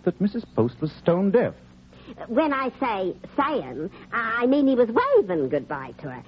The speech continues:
Speaker 2: like he always did when he went away.
Speaker 1: Did you see Missus Post wave back to him?
Speaker 2: Well, in a manner of speaking, yes. At least I seen the curtain move inside the front parlour window, so I guess she was a-waving to him from inside.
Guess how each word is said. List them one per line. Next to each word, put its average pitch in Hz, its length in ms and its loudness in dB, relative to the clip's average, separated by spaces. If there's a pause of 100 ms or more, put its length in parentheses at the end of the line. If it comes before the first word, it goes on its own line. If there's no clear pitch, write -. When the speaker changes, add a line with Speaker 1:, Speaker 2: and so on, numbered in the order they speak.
(160)
Speaker 2:
like 196 220 -2
he 185 220 2
always 359 720 2 (200)
did 190 260 4
when 220 160 2
he 233 80 4
went 175 300 -2
away. 202 220 0 (220)
Speaker 1:
Did 110 140 0
you 131 120 6
see 139 120 4
Missus 131 220 4
Post 139 240 2
wave 131 180 4
back 143 180 2
to 151 80 4
him? 208 200 0 (420)
Speaker 2:
Well, 254 560 0
in 294 100 2
a 277 60 4
manner 254 320 0
of 180 180 -4
speaking, 226 520 2
yes. 302 320 2 (720)
At 160 100 -4
least 202 260 4
I 151 200 -2
seen 226 160 4
the 170 100 4
curtain 269 600 2
move 160 220 4
inside 185 380 0
the 180 80 -6
front 196 300 -2 (240)
parlour 226 360 0
window, 262 380 2 (280)
so 220 120 2
I 165 140 -2 (160)
guess 175 200 -2 (120)
she 640 60 -12 (120)
was 269 60 0
a-waving 151 460 0
to 196 120 2
him 156 160 0
from 170 160 -2
inside. 147 800 -2